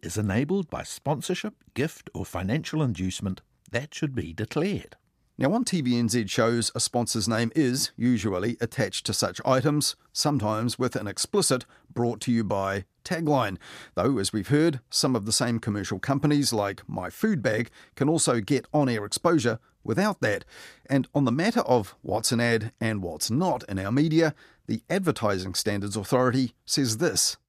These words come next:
Speaker 1: The public is entitled to know when it is reading, listening to or viewing advertorial, because it will regard differently information generated by an advertiser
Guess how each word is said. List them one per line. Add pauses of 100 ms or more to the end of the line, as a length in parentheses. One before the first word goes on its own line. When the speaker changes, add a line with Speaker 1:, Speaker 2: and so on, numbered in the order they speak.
(100)
Speaker 1:
The
public
is
entitled
to
know
when
it
is
reading,
listening
to
or
viewing
advertorial, (680)
because
it
will
regard
differently
information
generated
by
an
advertiser